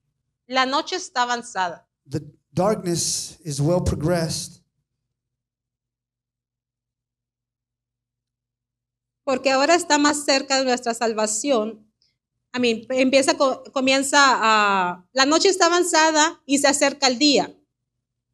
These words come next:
Speaker 1: Desechemos, pues, las obras de las tinieblas.
Speaker 2: For now our salvation is near, nearer than when we first believed. The night is far spent, the day is at hand.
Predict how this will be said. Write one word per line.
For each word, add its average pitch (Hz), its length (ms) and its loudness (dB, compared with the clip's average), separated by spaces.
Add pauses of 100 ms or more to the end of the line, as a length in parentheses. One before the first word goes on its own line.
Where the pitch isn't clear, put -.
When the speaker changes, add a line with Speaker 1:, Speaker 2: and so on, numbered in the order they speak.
(120)
Speaker 1:
Desechemos, 302 600 2
pues, 311 200 2
las 294 260 0
obras 277 420 0
de 240 100 -2
las 214 240 -4
tinieblas. - 840 -10
Speaker 2:
For 185 160 -2
now 226 220 0
our 254 120 2
salvation 220 720 0
is 185 160 -2
near, 233 220 -2 (120)
nearer 233 380 0
than 214 160 0
when 196 100 0
we 190 140 0
first 214 320 0
believed. 185 540 -4 (200)
The 180 80 -6
night 226 440 0
is 214 120 0
far 214 240 0
spent, - 600 -2 (180)
the 160 80 -6
day 185 540 -2
is 165 140 -4
at 156 80 -4
hand. 151 380 -6